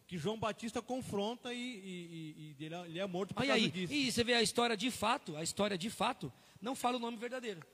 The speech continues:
Speaker 2: fala Herodes. Né? É, acho que é seguido, é, então, acho que é seguido do título, né? Herodes, seguido do título, né? Pra dizerem assim, "a descendência vai ficar aí no trono, no trono, no trono, vai ser sempre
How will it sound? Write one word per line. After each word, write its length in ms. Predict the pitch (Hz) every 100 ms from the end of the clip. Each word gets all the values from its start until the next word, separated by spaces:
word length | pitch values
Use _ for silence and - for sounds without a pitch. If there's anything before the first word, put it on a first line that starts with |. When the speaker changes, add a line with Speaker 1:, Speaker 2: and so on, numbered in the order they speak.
| _ _ _ _
Speaker 2:
fala 240 | - 202 226
Herodes. 500 | 247 80 - - - _ _ _ _ _ _ _ _ _ 208 208 - - - - - - - 180
Né? 200 | 202 240 - - - 185 - - - - - - 214 262 262 _ - - _ -
É, 80 |
acho 140 | 220 -
que 60 | 220
é 20 |
seguido, 500 | - 214 226 208 233 -
é, 180 | 233 214
então, 320 | 220 220 143 - - -
acho 140 | 190
que 60 | 220
é 40 |
seguido 500 | - 220 165 220 196 220
do 140 | 226
título, 380 | - 190 165 165
né? 200 | 185 180
Herodes, 600 | 170 185 220 262 269 - - -
seguido 340 | - 190 185
do 140 | 175 214
título, 380 | - 165 151 151
né? 120 | 175 - - -
Pra 140 | 214
dizerem 380 | 214 196 226 226
assim, 300 | 208 - 208
"a 80 | 165
descendência 840 | 196 208 214 190 226 240 240 220 - - 160
vai 120 | 190
ficar 240 | 214 196 202
aí 140 | 202
no 100 | 196
trono, 340 | - 196 220 190
no 80 | 175
trono, 200 | 190 196
no 80 | 180
trono, 240 | 175 190
vai 120 | 185
ser 120 | 165
sempre 440 | 175 180 175 233